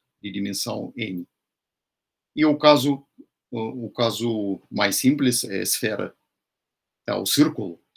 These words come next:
esfera de dimensão um, tá?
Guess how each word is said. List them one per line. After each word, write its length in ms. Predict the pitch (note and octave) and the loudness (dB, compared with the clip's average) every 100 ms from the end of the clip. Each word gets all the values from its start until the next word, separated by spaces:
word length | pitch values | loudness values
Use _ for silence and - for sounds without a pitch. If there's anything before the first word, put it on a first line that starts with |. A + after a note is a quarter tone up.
| _ | _
esfera 380 | - - A2 G#2 | -10 -6 -6 -6
de 80 | F2+ | -6
dimensão 480 | - A#2+ - A2 A#2 | -8 -6 -6 -2 0
um, 260 | F3+ F#3 - _ _ _ _ _ _ - | 0 0 -6 _ _ _ _ _ _ -12
tá? 180 | - | -12